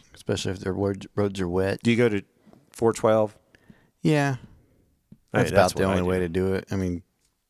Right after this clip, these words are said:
Speaker 1: there are other ways. I mean, I've been other ways, but that's
Speaker 2: Well,
Speaker 1: the best
Speaker 2: it, it's
Speaker 1: way.
Speaker 2: weird because my kinda, kinda, uh, stepdaughter, Megan, lives in Fayetteville.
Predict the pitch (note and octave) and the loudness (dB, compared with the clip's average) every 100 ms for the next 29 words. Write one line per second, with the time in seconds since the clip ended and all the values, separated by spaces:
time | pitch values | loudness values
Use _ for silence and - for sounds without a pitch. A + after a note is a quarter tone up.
0 | _ _ _ - A#2+ F#2 F#2 F2+ F#2 F2+ | _ _ _ 0 2 4 2 2 0 0
1 | F#2 F#2 F#2 F2+ F2+ F2+ F#2 G2+ G#2 F2+ | 0 -2 -4 -6 -6 -4 -4 -4 -4 -4
2 | F2 E2+ F#2+ G2 F#2 D#2 _ - - - | -4 -4 -4 -6 -8 -10 _ -20 -20 -10
3 | - A3 G3+ E3 G#3 - A3 - D#4+ C#4+ | 4 4 6 2 0 0 -2 2 2 2
4 | E3 E3 C#3 C#3+ C3 D#3 C#3 B2+ - - | 2 2 2 0 2 0 2 -2 -2 0
5 | D3 C3+ A#2+ A2+ - B2 A2 G#2 F2+ - | 2 2 0 -2 -2 0 0 -2 -6 -14
6 | _ _ _ - G3+ A3+ D3 B2+ C#3 A#3+ | _ _ _ 2 2 6 6 6 2 4
7 | F#3+ D#3+ E3+ C#3+ C#3 C3+ A2+ A#2+ A#2 A#2 | 2 0 2 2 4 0 2 2 2 4
8 | C3+ | 2